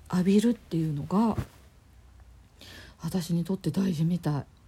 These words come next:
うーん、受け入れよう。<laughs> それでですね、今日は、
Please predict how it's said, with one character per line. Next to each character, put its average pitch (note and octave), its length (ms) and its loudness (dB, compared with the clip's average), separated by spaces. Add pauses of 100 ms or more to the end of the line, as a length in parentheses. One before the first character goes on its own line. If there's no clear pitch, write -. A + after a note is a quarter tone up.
(400)
う D3+ 40 -4
ー - 20 -2
ん、 C3 1040 -2 (600)
受 - 160 -12
け D#3 60 -4
入 D3 340 -2
れ - 100 -6 (240)
よ D3+ 220 0 (260)
う。 F#3 440 2 (200)
<laughs> - 760 -12
そ C4+ 140 -4
れ C4 140 0
で B3+ 120 0
で D#3+ 160 -2
す - 120 -12
ね、 C#3 260 -10
今 F#3 220 0
日 B2+ 40 -2
は、 B2+ 220 -4